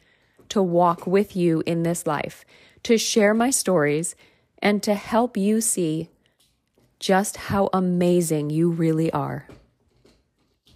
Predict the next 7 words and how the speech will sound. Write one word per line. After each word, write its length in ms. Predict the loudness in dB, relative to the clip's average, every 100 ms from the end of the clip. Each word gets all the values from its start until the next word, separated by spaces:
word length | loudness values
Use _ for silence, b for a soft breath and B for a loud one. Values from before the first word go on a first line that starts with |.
| _ _
You, 480 | 0 4 4 2 -6 b b b b _ _ _ _
the 160 | 4 4
real 400 | 4 2 4 2
you, 480 | 4 4 4 2 -2
is 340 | 0 0 0 -4 -4
absolutely 760 | -4 -2 -2 -2 -2 -2 -2
fantastic. 920 | -2 -4 -4 -6 -8 -8 -8 -8 -10